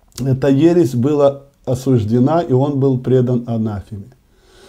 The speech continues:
<clears throat> Почему? Да потому что он, зная Священное Писание,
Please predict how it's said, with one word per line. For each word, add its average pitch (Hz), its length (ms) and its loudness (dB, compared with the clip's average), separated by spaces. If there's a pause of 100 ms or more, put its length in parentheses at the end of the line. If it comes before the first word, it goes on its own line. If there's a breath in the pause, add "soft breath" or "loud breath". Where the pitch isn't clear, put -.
(220 soft breath)
<clears throat> 185 280 4
Почему? 151 540 0 (1900 soft breath)
Да 135 160 2
потому 147 540 2
что - 340 -2
он, 147 520 2 (1000 soft breath)
зная 123 720 2 (180)
Священное 117 720 -2
Писание, 127 720 -4